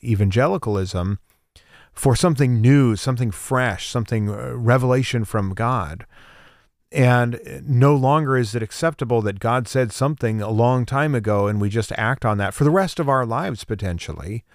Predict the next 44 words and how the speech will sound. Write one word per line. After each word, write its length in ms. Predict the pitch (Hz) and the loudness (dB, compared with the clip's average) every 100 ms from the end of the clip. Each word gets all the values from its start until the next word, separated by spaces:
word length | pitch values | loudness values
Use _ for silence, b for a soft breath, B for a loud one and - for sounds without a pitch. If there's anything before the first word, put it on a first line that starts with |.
| b b b b - | b b b b 4
They're 140 | 151 | 6
always 220 | 156 165 | 6 2
looking 280 | 151 151 147 | 0 -2 -4
for 120 | 135 | -6
something 360 | 120 131 113 110 | -4 -4 -2 -2
new. 220 | 139 80 | 0 -2
"I 120 | 80 | -2
need 160 | 104 95 | -2 0
a 60 | |
new 160 | 92 92 | 0 0
experience. 640 | 82 - 170 185 151 120 | -4 -2 0 0 -2 -4
I 60 | 95 | -6
need 200 | 92 87 | -4 -4
new 100 | 87 | -4
revelation 600 | 90 104 101 104 - 98 | -2 -2 -2 -2 -2 -4
from 200 | 92 90 | -4 -2
God." 380 | 107 113 117 98 | 0 2 2 0
And, 140 | 80 - B B B B _ - | -6 -12 B B B B _ -10
and 120 | 101 | -4
I 80 | 98 | -2
can't 200 | - 131 | 2 4
even 240 | 120 104 | 2 0
rabbit 280 | 107 120 110 | 2 2 0
trail 240 | - 120 110 | -2 -2 0
into 140 | 104 | 0
that 260 | 110 127 113 | 0 0 0
like 180 | 110 | -2
I'd 140 | 107 104 | -2 0
like 180 | 127 127 | -2 0
to, 240 | 127 120 | -2 -2
but 240 | 104 101 120 | -2 -4 2
God 220 | 113 113 | 2 2
has 220 | 117 104 | -2 -4
closed 440 | - 185 247 180 | 0 2 2 0
revelation. 540 | 110 101 95 90 - 98 | -2 -4 -4 -8 -6 -4
He's 160 | 117 | -2
given 240 | 117 165 175 | 0 0 0
us 140 | 101 | 0
everything 360 | 107 107 110 101 | -2 0 -2 -2
that 120 | 90 | -4
we 100 | 101 | -2
need. 200 | 117 127 | 0 0
There's 200 | 90 87 | -2 0
no, 200 | 123 147 | 2 2